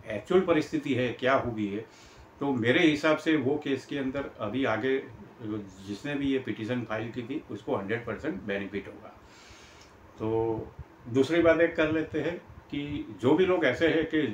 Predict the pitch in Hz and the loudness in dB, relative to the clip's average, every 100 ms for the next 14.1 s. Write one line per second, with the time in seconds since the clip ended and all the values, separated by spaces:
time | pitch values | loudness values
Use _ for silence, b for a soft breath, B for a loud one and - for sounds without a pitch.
0 | 98 101 110 147 151 151 151 127 - 110 | -6 -4 -2 -2 -2 -4 -6 -10 -6 -4
1 | - 123 139 139 - 127 123 135 131 127 | -2 -4 -2 -2 -4 -4 -2 0 0 -2
2 | B B - 113 117 127 113 104 139 135 | B B -8 -6 -4 -4 -6 -6 -4 -4
3 | 127 127 120 120 123 120 107 104 139 127 | -4 -2 -2 -2 -4 -6 -6 -6 -4 -4
4 | 127 110 101 107 127 123 107 98 90 123 | -4 -4 -4 -4 -4 -4 -4 -6 -8 -6
5 | 113 117 117 B B B - 98 - 117 | -4 -6 -6 B B B -16 -14 -4 -2
6 | 120 104 110 131 - 117 135 131 120 107 | -2 -2 0 0 0 0 0 0 -2 0
7 | 101 104 104 - B B B - - - | 0 -2 -4 -6 B B B -20 -20 -20
8 | - - - B B B B - - 110 | -20 -20 -20 B B B B -20 -2 2
9 | 156 - - 123 151 156 117 104 135 151 | 2 2 -2 2 2 2 -2 0 0 4
10 | 165 170 - - - - - - - - | 4 2 -2 -12 -18 -20 -20 -20 -20 -20
11 | - 123 98 95 117 143 151 - - 104 | -18 -12 -6 -2 0 2 0 -2 -10 -6
12 | 104 117 151 156 151 131 135 151 131 107 | -2 0 4 4 6 2 4 2 0 -4
13 | 139 143 147 120 113 156 107 98 98 110 | 0 0 0 -2 4 4 4 0 -2 -6